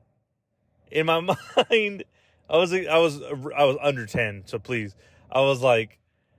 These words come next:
and I, and I know you're thinking, like, "Oh, it's still kinda old." Okay, I was younger than that. When that movie came out, I was, like, six, I think, or seven. Yeah, it had to be, nineteen ninety-six.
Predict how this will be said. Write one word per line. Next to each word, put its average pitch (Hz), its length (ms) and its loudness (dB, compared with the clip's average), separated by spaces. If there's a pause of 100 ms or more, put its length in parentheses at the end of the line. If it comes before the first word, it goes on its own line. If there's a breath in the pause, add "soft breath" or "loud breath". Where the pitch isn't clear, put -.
(160)
and 147 120 2
I, - 20 4
and 156 220 2
I 170 120 0
know 170 380 4
you're 165 140 -6
thinking, 156 220 -4
like, 131 160 -4
"Oh, 165 160 -6
it's 151 120 -8
still 196 240 -2
kinda 165 280 2
old." 131 420 2
Okay, 135 180 2
I 131 80 0
was 135 200 -6
younger 156 380 0
than 127 140 -4
that. 113 160 -2
When 120 120 -2
that 131 80 -4
movie 135 200 -8
came 151 160 -6
out, 147 140 0
I 135 40 0
was, 123 140 -4
like, 113 140 -4
six, - 640 -6
I 104 80 -6
think, 101 260 -12
or 110 60 -16
seven. 104 500 -4 (380 soft breath)
Yeah, 107 80 -4
it 101 40 -10
had 117 180 -2
to 104 60 -18
be, 98 180 -14
nineteen 110 320 -8
ninety-six. 104 520 -10